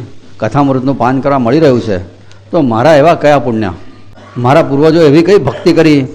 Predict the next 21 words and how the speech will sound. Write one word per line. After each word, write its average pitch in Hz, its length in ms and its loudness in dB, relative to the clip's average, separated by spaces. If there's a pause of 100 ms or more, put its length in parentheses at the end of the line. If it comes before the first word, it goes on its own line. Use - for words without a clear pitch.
(220)
કે 151 120 2
જેથી 143 200 2
મને 127 240 2
તમારો 139 300 0
આ 139 80 2
લાભ 113 320 0
મળી 107 180 -2
રહ્યો 92 200 -4
છે? 85 120 -14 (680)
મારા 110 200 -2
પૂર્વજો 123 380 0
એવી 127 180 2
કેવી 165 200 2
ભક્તિ 131 280 -2
કરી 135 140 -2
કે 139 60 -6
મને 131 140 -4
તમારો 120 240 -2
લાભ 101 220 0
મળે 95 220 -4
છે? - 100 -10